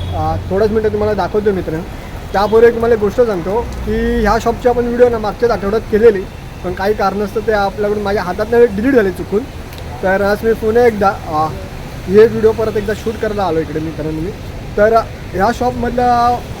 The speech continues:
व्हिडिओ ना, अ, मूर्त्या बाप्पांच्या मित्रांनो, अ, खूप सुंदर आहेत. अ,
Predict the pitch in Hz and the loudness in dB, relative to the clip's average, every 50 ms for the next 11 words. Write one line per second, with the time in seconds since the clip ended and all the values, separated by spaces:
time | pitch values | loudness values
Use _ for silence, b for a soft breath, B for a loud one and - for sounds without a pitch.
0 | - - - 180 180 190 226 233 269 269 247 226 226 233 233 233 202 170 165 160 | -10 -10 -8 -4 -2 -2 2 6 6 6 6 4 0 -2 -2 -4 -4 -4 -2 -2
1 | 160 165 170 160 165 185 202 208 202 262 240 220 208 - - 226 214 202 226 214 | 0 -2 -2 -2 0 0 0 2 4 4 4 4 2 0 0 -2 0 0 0 0
2 | 202 202 190 196 190 190 202 240 - - - - - - - - 175 196 - - | 0 -2 -2 -2 -2 -2 -2 -4 -6 -8 -8 -8 -8 -6 -4 0 0 0 0 0
3 | 254 262 - - - 240 233 240 262 302 294 254 214 233 165 165 202 175 175 180 | 0 0 0 0 2 2 2 4 4 6 6 6 4 2 0 0 0 2 2 2
4 | 175 | 0